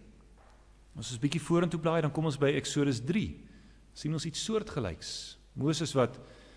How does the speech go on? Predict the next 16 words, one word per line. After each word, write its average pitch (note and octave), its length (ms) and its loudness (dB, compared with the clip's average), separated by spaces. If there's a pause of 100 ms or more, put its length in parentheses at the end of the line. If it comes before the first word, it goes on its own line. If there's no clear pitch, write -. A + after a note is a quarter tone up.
(480)
by A#2 80 -4
die A#2 80 2
brandende C3 480 6
doringbos C#3+ 560 8
kom, C#3 300 6 (2500)
en A2 140 -4
dan G2+ 60 -6
verskyn F3+ 440 2
die C#3 140 2 (180)
engel F3+ 320 2
van D3+ 240 2
die C#3 220 4
Here D3 320 4 (340)
aan B2 160 0
hom A2 160 2
daar. F#2 320 0